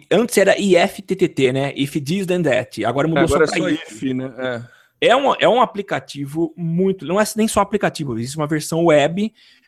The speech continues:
Speaker 1: é, muito fantástico. Você não imagina a quantidade de receita, eles chamam de receitas, né?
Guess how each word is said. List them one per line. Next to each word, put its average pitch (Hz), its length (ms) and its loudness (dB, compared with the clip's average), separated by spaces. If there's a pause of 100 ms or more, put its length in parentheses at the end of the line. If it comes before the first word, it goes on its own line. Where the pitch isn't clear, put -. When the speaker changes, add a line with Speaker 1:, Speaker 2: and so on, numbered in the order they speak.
(140)
Speaker 1:
é, - 200 -6
muito 196 400 2
fantástico. 147 760 0
Você 147 200 -4
não 180 220 -4
imagina 202 640 -4
a 202 60 -2
quantidade 175 680 -2
de 170 100 0
receita, 180 540 2
eles 123 120 -4
chamam 151 160 0
de 160 60 0
receitas, 131 580 -2
né? 101 160 -12